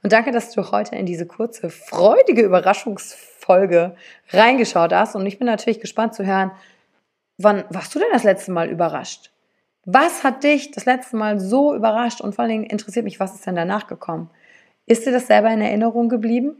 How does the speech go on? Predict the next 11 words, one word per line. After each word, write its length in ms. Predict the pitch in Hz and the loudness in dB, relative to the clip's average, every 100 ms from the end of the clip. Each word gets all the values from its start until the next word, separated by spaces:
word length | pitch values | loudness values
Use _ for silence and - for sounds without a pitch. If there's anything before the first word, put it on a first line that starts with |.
| _ _ | _ _
was 360 | 180 185 185 - _ | -2 0 -2 -12 _
dann 180 | 190 196 | 0 2
danach 360 | 180 180 202 - | 2 0 -6 -10
gekommen 340 | - 214 220 | -6 -4 -4
ist 120 | 226 | -4
und 120 | 185 | -6
wie 80 | 175 | -6
stark 380 | - - 180 190 | -4 0 -2 -2
es 180 | 220 - | -8 -2
war? 300 | 233 269 - _ _ _ _ _ - | -2 -2 -12 _ _ _ _ _ 2
Und 320 | 285 311 | 4 2